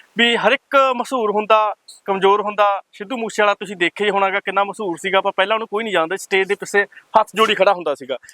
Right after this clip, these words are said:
ਕਿਹੜੀ ਅੱਜ ਤੁਹਾਨੂੰ ਟੀਮ ਮਿਲਾਉਣ ਜਾ ਰਹੇ ਆ, ਇਹ ਵੀ ਗਰਾਊਂਡ ਤੋਂ ਉੱਠ ਰਹੀ ਆ। ਮੈਂ ਅੱਜ ਇੱਕ ਇਹੀ ਗੱਲ ਕਹੂੰਗਾ ਵੀ ਉੱਠ ਰਹੀ ਆ, ਉੱਠੀ ਨਹੀਂ, ਕਿਉਂਕਿ ਅੱਜ ਬਹੁਤ ਸਬਸਕ੍ਰਾਈਬ ਘੱਟ ਨੇ ਉਹਨਾਂ ਦੇ, ਤੇ ਪਰ ਇੰਨੀ ਕਲਾ ਉਹਨਾਂ ਚ ਕੁੱਟ-ਕੁੱਟ ਭਰੀ ਹੋਈ ਆ,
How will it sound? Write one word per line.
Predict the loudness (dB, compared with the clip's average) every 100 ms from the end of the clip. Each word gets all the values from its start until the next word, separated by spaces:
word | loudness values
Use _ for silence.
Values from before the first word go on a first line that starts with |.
| -14 _ -20 _ 0
ਕਿਹੜੀ | 4 2
ਅੱਜ | 2
ਤੁਹਾਨੂੰ | -6 -4
ਟੀਮ | -4 0
ਮਿਲਾਉਣ | 0 2
ਜਾ | 2 2
ਰਹੇ | 0
ਆ, | -4 -6
ਇਹ | -8
ਵੀ | -2
ਗਰਾਊਂਡ | 0 0 -2
ਤੋਂ | -4
ਉੱਠ | -4 -2 2
ਰਹੀ | 2 2
ਆ। | 0 -2 _
ਮੈਂ | -4 0 0
ਅੱਜ | -4
ਇੱਕ | -2 0
ਇਹੀ | 0 0
ਗੱਲ | -2
ਕਹੂੰਗਾ | -4 -8 -8
ਵੀ | -6
ਉੱਠ | -4 -2 0
ਰਹੀ | 0 2
ਆ, | 0
ਉੱਠੀ | -2 -6 -4 -2
ਨਹੀਂ, | -2 -6 -14 -14 _
ਕਿਉਂਕਿ | 0 2 0
ਅੱਜ | -2
ਬਹੁਤ | -2 -2
ਸਬਸਕ੍ਰਾਈਬ | -2 -2 2 2 2 -2
ਘੱਟ | -2
ਨੇ | -2 -2
ਉਹਨਾਂ | -2
ਦੇ, | -2 -4 _ -12 0
ਤੇ | 2
ਪਰ | 4 2 2 -6 _ _ -4
ਇੰਨੀ | 0 0 2
ਕਲਾ | 2 2
ਉਹਨਾਂ | 0
ਚ | -2
ਕੁੱਟ-ਕੁੱਟ | -4 -4 -2 -4
ਭਰੀ | -2 -2
ਹੋਈ | 0 2
ਆ, | 2